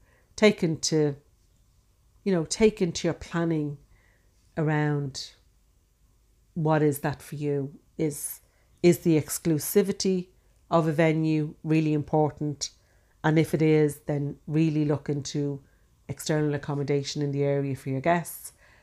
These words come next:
And if ease of access maybe and availability of accommodation is important to you, then one of the bigger hotels is definitely a choice that you,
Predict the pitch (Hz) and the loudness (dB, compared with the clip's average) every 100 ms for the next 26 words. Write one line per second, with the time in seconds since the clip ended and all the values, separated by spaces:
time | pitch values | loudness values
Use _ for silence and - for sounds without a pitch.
0 | _ - 151 143 147 147 131 - 156 - | _ -6 -4 -2 -2 -6 -6 -2 -2 -2
1 | - _ _ _ _ 170 160 143 160 - | -12 _ _ _ _ 2 4 4 2 0
2 | - 170 160 - - 165 156 147 151 147 | 0 0 0 -4 -4 0 0 0 -2 -2
3 | - _ _ _ _ - 147 147 147 143 | -8 _ _ _ _ -6 -2 -2 -2 -4
4 | 139 - _ _ _ - 151 156 147 185 | -8 -14 _ _ _ -4 2 4 4 6
5 | 202 202 165 156 165 151 147 147 - 135 | 4 4 -2 -2 -2 0 2 0 -2 -6
6 | 139 151 147 - - 147 143 139 _ _ | -6 -4 -6 -6 -8 -6 -4 -8 _ _
7 | _ _ _ _ 151 143 143 135 156 151 | _ _ _ _ -4 -2 -4 -2 0 0
8 | 135 151 175 139 147 - 151 143 139 135 | 0 0 2 0 -2 -4 -4 -2 -4 -6
9 | - - _ _ _ _ - _ _ _ | -12 -20 _ _ _ _ -20 _ _ _
10 | _ _ _ _ _ _ _ _ 165 135 | _ _ _ _ _ _ _ _ -4 0
11 | 160 - 160 151 147 143 170 147 139 - | 0 0 -4 -2 -2 -2 -2 -2 -2 -6
12 | 143 147 143 139 | -4 -4 -4 -4